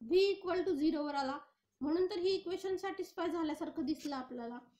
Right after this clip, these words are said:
म्हणजे आता आरच्या बाबतीत घडलं, ते सगळ्या बाबतीत घडला. म्हणजे कुठलाही लोकस वरचा point घेतला, तर तो लोकस वरचा point एकतर u equal to zero वर असेल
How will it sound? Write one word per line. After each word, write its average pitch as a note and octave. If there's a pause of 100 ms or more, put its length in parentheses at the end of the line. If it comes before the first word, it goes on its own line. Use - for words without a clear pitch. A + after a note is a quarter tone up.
(260)
म्हणजे B3+
आता C#4+ (240)
आरच्या F#4+
बाबतीत E4+
घडलं, C#4+ (300)
ते A3+
सगळ्या C#4
बाबतीत D4+
घडला. C4+ (440)
म्हणजे B3+
कुठलाही F#4+
लोकस F4
वरचा D#4+
point D#4+
घेतला, C#4 (520)
तर B3
तो C#4+
लोकस C#4+
वरचा C#4
point C#4
एकतर C#4
u D4+
equal C#4+
to D4+
zero C4+
वर C4+
असेल D4+